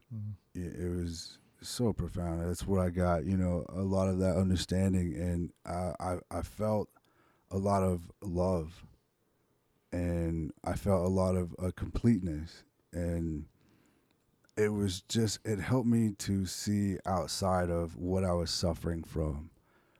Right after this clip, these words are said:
Speaker 2: which is memories of the past, essentially. And it, um, it allowed me to, to, to forgive myself and understand that I didn't have to exist in, in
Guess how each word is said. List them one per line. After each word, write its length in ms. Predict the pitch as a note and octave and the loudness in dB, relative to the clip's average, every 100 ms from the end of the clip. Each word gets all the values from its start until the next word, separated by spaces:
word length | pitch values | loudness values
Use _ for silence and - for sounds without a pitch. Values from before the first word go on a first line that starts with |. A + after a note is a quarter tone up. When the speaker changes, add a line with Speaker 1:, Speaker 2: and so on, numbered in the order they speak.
| _ | _
Speaker 2:
which 260 | - G2 - | 2 4 4
is 260 | F#2 F2 E2+ | 2 2 2
memories 500 | F2+ F#2 F2+ F2 E2+ | 2 4 4 2 2
of 140 | D#2+ | 0
the 80 | E2 | 0
past, 720 | - C#2 C2+ - - - - _ _ _ _ - | 0 -2 -6 -10 -14 -18 -20 _ _ _ _ -6
essentially. 680 | - F#2+ E2+ - - - E2+ - _ _ _ _ _ - | -2 0 -2 -4 -8 -10 -12 -18 _ _ _ _ _ -2
And 180 | F#2+ F2+ | 0 2
it, 220 | F2+ - | 2 0
um, 680 | F2+ F2 F2 E2+ E2 D#2+ E2 - _ _ _ _ - | 0 2 2 2 0 -2 -10 -20 _ _ _ _ -4
it 80 | F#2+ | 2
allowed 340 | F#2 F2+ F2+ | 4 6 4
me 240 | F2 F2+ E2+ | 4 0 0
to, 420 | - F#2 F2+ - - | 0 0 0 -2 -4
to, 200 | F2+ B1+ | -4 -4
to 160 | - | -10
forgive 360 | - G2 F#2 F#2 | -4 0 0 2
myself 560 | F#2 F2+ E2+ E2 D#2+ E2 - _ _ _ _ _ _ _ _ _ _ _ _ _ | 0 0 0 0 -2 -4 -12 _ _ _ _ _ _ _ _ _ _ _ _ _
and 200 | F#2 F2+ - | -2 0 -2
understand 600 | F2+ E2+ - F2+ F2+ E2+ | -2 -2 -2 0 0 0
that 100 | E2+ | 0
I 40 | |
didn't 200 | F2 E2+ | 0 0
have 180 | E2+ D#2+ | -2 -2
to 100 | E2+ | 0
exist 480 | E2+ E2 E2+ E2+ - | -2 0 0 0 0
in, 220 | D#2+ D#2+ - | -4 -4 -6
in 400 | E2 E2 D#2+ | -6 -4 -4